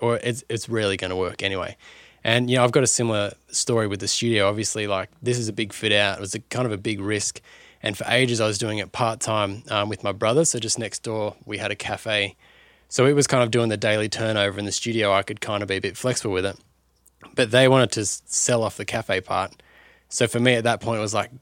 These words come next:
"Can I just do the studio full-time?" And, like, my, the books probably said no, but my, my passion just said, "Well, let's, uh, let's do it," and just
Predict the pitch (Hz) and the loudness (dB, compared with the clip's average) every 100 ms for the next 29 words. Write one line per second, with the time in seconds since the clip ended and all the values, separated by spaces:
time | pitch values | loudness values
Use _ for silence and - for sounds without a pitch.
0 | _ - - 127 123 120 120 113 104 95 | _ -6 -2 0 2 2 2 -2 -4 -4
1 | 104 104 104 98 104 - 101 98 92 92 | -2 0 0 -2 -4 -2 0 2 2 -2
2 | - _ - 101 95 98 87 82 - - | -6 _ -10 -10 -8 -8 -8 -10 -16 -8
3 | 107 104 95 - - _ - 101 101 95 | -4 0 0 -2 -14 _ -16 -2 0 2
4 | 92 - _ _ _ _ _ _ _ _ | 0 -4 _ _ _ _ _ _ _ _
5 | 131 113 107 143 - - 113 104 107 101 | 0 2 4 4 4 0 2 2 2 0
6 | 101 104 101 104 120 _ _ _ - 110 | 0 0 2 0 -4 _ _ _ -4 -2
7 | 110 101 98 - 113 110 - 117 - 101 | 0 0 -2 -8 -4 -2 0 -2 -2 -2
8 | 101 98 95 98 98 _ _ - 104 - | -4 -2 -2 -2 -6 _ _ -8 -8 -8
9 | - 101 - 107 - 95 104 - _ - | -10 -10 -6 -4 -2 -2 -2 -4 _ -12
10 | 110 107 104 98 - | -6 -4 -2 -4 -6